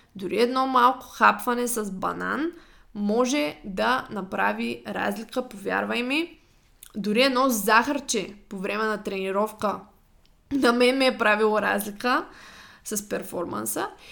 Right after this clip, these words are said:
И както съм казвала и преди, детайлите и мил тайминга стават все по-важни, когато цялостно храната е по-малко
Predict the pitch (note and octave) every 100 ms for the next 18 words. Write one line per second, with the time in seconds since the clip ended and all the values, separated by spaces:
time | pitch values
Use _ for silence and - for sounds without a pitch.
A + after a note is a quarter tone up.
0 | - - G3+ B3+ - F#4 F4 F4 E4 C4
1 | C4+ D#4+ E4 D#4+ C4 G3+ F#3+ B3 D4+ -
2 | G3+ F#3+ - G3+ A#3 D4 D#4 D#4+ D#4+ -
3 | B3 C#4+ B3+ A#3 C4+ C#4+ - G#3 A#3 C4
4 | C4+ C4+ C4+ A3 B3 C4 - - A3+ C4
5 | B3+ A3+ G3+ A#3+ C4+ C4 G#3+ G3+ G3+ B3
6 | A#3 G#3 A#3+ C4+ B3 A3 G3+ G#3 C4 C4
7 | - A3 A#3+ B3 - G#3 G#3+ F#3+ E3+ G3+
8 | - D4 F#4+